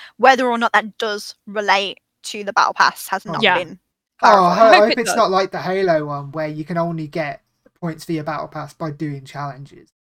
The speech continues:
Speaker 2: 'Cause
Speaker 3: Yeah,
Speaker 2: that's
Speaker 3: that's
Speaker 2: bullshit. 'Cause that was,
Speaker 3: They,
Speaker 2: like,
Speaker 3: they
Speaker 2: so
Speaker 3: do it
Speaker 2: hard
Speaker 3: quite
Speaker 2: to do.
Speaker 3: organically on Apex that, like,
Speaker 2: Hmm.
Speaker 3: I can earn, like, so they do, like, nine, I think, weekly challenges.
Speaker 2: Yeah.
Speaker 3: Like, I earn, like, random bits for the weekly challenge. Like, some of them it's, like, it's as simple as play, like,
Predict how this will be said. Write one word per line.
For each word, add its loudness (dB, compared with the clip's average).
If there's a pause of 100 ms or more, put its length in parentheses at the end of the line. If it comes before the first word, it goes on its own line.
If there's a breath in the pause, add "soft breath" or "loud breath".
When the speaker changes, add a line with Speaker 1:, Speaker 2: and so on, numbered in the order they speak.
(400)
Speaker 2:
'Cause -6
Speaker 3:
Yeah, 2
Speaker 2:
that's -4
Speaker 3:
that's -2
Speaker 2:
bullshit. -8
'Cause -10
that 2
was, -12
Speaker 3:
They, 8
Speaker 2:
like, -6
Speaker 3:
they 6
Speaker 2:
so 0
Speaker 3:
do 0
it 2
Speaker 2:
hard -2
Speaker 3:
quite 6
Speaker 2:
to 0
do. 0
Speaker 3:
organically -2
on -4
Apex 0
that, -6
like, 0
Speaker 2:
Hmm. -10 (280)
Speaker 3:
I 6
can -10 (160)
earn, 2 (320)
like, -4 (320)
so -2
they -2
do, -6
like, -4
nine, -4
I -6
think, -14
weekly -12
challenges. -8
Speaker 2:
Yeah. -12 (240)
Speaker 3:
Like, 0
I 4
earn, -2
like, -4
random -2
bits -6
for -16
the -14
weekly -10
challenge. -4
Like, -8
some -6
of -4
them -6
it's, -10
like, -4
it's -12
as -14
simple -8
as -12
play, -4
like, -12